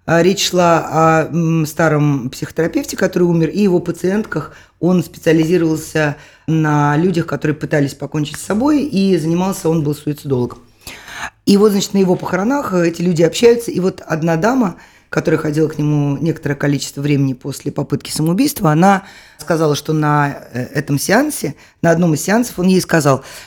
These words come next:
«Представьте, что вы Робинзон Крузо». Да? Так вот, у меня для вас плохие новости, корабль не придёт.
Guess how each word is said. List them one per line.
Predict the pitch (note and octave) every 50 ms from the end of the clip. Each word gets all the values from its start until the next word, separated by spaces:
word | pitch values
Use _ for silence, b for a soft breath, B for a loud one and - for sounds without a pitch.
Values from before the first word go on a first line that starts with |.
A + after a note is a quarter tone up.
| B B
«Представьте, | D3+ D#3+ D#3 - A#3+ A#3+ A#3+ -
что | - - -
вы | E3+ F3 E3+
Робинзон | E3 D3 D3+ D#3 C#3+ E3+ F3 E3+
Крузо». | - - C#3+ C3+ A#2+ - G#2+ - _ _ _ _ _ _ _ _ - - - - _ _ _ _ _ _ _ _ -
Да? | - - A3 B3+ C4 - - _ _ b b b b b b b b -
Так | - - -
вот, | F#3 D#3 C3+ C3 - - - _ _ _ -
у | D#3+
меня | E3+ F3+ F#3
для | F3 F3
вас | E3+ E3+
плохие | E3+ E3+ E3+ E3+ - E3+ E3
новости, | D#3 C#3 C3+ - -
корабль | - D3+ D3+ D3+ C#3+ C#3+ C#3
не | C#3 C3
придёт. | - D3 D3 C#3+ A#2+ G2+ -